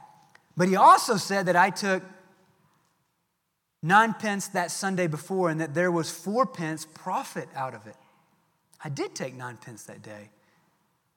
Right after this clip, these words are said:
and four pence was just the profit. But how he should know that, I could not tell. Then it struck me that it was God who had spoken to my soul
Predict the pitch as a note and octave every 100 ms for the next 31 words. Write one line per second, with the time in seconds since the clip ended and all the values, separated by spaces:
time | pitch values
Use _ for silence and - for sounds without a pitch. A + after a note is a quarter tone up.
0 | _ _ - - - F#3+ G3 E3+ A#2 G#2+
1 | - _ _ _ _ - A#2 - - -
2 | B2+ B2+ - - A#2+ - A#2 - - -
3 | _ _ _ _ _ _ - C3+ - -
4 | D3 F#3 A3+ B3+ - - D#3 C#3+ - G2+
5 | G2+ C#3+ G3+ F#3+ F#3+ G#3 - - D#4 G#3
6 | - - G3 G3 C3+ D#3 E3 - - -
7 | C3 A2 A#2 _ _ _ _ _ _ _
8 | _ _ _ - C3 G3+ B3+ - - -
9 | - D#3 G3+ G#3 C3 A#2 C#3 G3 - _
10 | _ _ _ D#3+ E3 F3+ E3 C#3+ - E3
11 | E3 D#3+ B2+ C3 C#3+ C3+ - - - E3+
12 | G#3 A3+ G#3 E3+ D#3+ G#3+ - - B2+ A2+
13 | A2